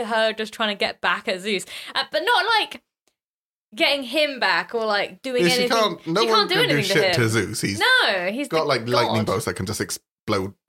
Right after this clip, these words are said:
Speaker 2: anyone.
Speaker 1: No, yeah, exactly. So she doesn't really, but oh, so she just goes down and just fucks up the women he's been <laughs> fucking.
Speaker 2: Yeah.
Speaker 1: So it's, yeah, so I, I don't think they're e-, great, either of them.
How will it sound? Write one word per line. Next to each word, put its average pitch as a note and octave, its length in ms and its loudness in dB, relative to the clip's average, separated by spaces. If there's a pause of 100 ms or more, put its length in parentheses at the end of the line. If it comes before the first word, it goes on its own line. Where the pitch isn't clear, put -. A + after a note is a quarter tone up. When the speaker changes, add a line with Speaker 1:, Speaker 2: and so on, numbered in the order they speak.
Speaker 2:
anyone. F2+ 400 -2 (180)
Speaker 1:
No, D4+ 200 -4
yeah, D#4 220 2
exactly. A3+ 380 -2
So A#3+ 140 -2
she A#3+ 160 -6
doesn't A#3+ 320 -10
really, A3+ 300 -8 (100)
but C4 240 -4 (240)
oh, - 240 -10
so C#4+ 140 0
she C4+ 180 -4
just C4+ 220 -4
goes A#3+ 240 2
down A3 360 0
and G#3+ 280 -4
just - 240 -10
fucks - 300 -2
up - 160 -2
the A3 80 -4
women G#3 280 -2
he's A3 220 -2
been G#3 200 -6
<laughs> - 80 -6
fucking. - 440 0
Speaker 2:
Yeah. G#2+ 300 4
Speaker 1:
So A#4+ 60 0 (320)
it's, - 140 -14 (680)
yeah, F#3 420 0
so G3+ 340 -2 (880)
I, - 60 -4
I F4+ 80 2
don't G4 220 2
think F#4 120 -6
they're C4 420 0
e-, - 40 -20
great, A#3+ 400 2
either A3+ 300 0
of G3 120 2
them. G3 440 -4